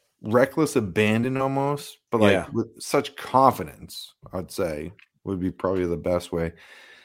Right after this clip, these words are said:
Speaker 1: Backhand, high flip, you know, in the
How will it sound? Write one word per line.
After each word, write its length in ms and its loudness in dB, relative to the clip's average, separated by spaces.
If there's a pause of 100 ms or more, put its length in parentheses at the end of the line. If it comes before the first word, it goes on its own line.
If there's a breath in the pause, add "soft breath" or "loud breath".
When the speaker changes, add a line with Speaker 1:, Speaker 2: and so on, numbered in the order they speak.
(280 soft breath)
Speaker 1:
Backhand, 1080 6 (240)
high 320 2
flip, 540 4 (560)
you 140 4
know, 340 0 (240)
in 200 6
the 120 8